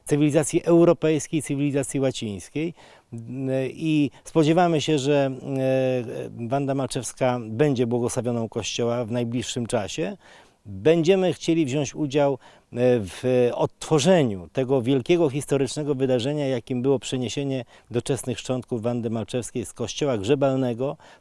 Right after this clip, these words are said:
tu w Parznie, jakieś trzysta, czterysta metrów stąd, do właśnie tej krypty,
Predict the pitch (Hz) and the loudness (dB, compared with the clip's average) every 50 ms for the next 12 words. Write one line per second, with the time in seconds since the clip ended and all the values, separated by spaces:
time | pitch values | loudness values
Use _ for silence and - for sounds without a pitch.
0 | _ - 165 151 - - - 135 127 120 95 98 113 131 147 165 170 - - - | _ 4 4 4 4 2 0 0 0 0 -2 -2 -4 -4 -6 -6 -8 -12 -16 -20
1 | - - 135 123 - 139 113 - - - - 170 - - 151 139 - - 147 139 | -8 -6 -6 -4 -2 -4 -4 -4 -4 -2 0 0 0 0 -4 -6 -4 -2 -2 -2
2 | 143 131 - - - 127 135 131 120 - 120 95 - - - 143 175 202 202 - | -2 -2 -2 -4 -4 -2 -2 -2 -4 -4 -10 -10 -10 -6 -4 -4 -4 -4 -6 -10
3 | - - - - - _ _ 101 101 151 165 185 185 190 - - _ - 135 156 | -14 -20 -20 -20 -20 _ _ -2 2 6 6 6 6 2 -2 -12 _ 0 4 4
4 | 165 156 - - 160 147 - - 143 143 135 120 - - 135 131 117 - _ - | 4 4 2 -2 -4 -4 -2 0 0 0 0 -2 -4 -2 0 0 -2 -2 _ 0
5 | 131 127 120 | 0 0 0